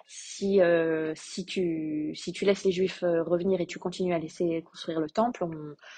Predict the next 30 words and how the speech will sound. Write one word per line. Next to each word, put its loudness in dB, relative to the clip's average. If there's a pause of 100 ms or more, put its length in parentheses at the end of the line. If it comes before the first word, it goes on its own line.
(380)
on -12
fait 4
la 8
guerre, 0
quoi. -8
On, -8 (320)
ça -10
sera 0
pas 8
un 8
pa-, 0
un, -4
un -6
pays 2
calme. » 0 (440)
Bon, -6
et -4
le 4
royaume 10
d'Achashverosh 2
était -12
très 0
grand, 2
on -2
sait, 0
euh, 0 (380)
cent -2
vingt-sept, -2
euh, -4
États. 4